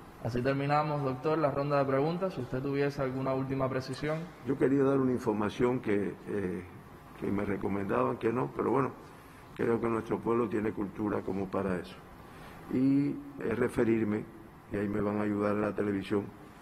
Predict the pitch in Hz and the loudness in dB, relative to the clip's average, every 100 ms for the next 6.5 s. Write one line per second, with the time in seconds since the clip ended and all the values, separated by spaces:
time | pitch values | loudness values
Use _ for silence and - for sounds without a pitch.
0 | - - - - - 107 104 101 98 107 | -18 -18 -18 -6 -2 0 0 0 0 0
1 | 107 127 123 - - 107 98 95 - 104 | 0 -2 -2 -8 -8 -4 -2 -2 -2 -4
2 | 120 120 139 147 - - 147 98 95 - | -2 0 0 -2 -2 -2 -2 -2 -4 -8
3 | - - - - - - - - 98 95 | -18 -18 -18 -16 -16 -14 -4 0 0 0
4 | 104 104 104 107 104 95 95 98 127 143 | -2 -2 0 2 2 0 0 0 0 -2
5 | 127 104 95 95 107 104 104 98 95 95 | -2 -2 -2 -2 -4 -2 -2 0 0 0
6 | 95 117 127 123 - | 0 0 2 0 -4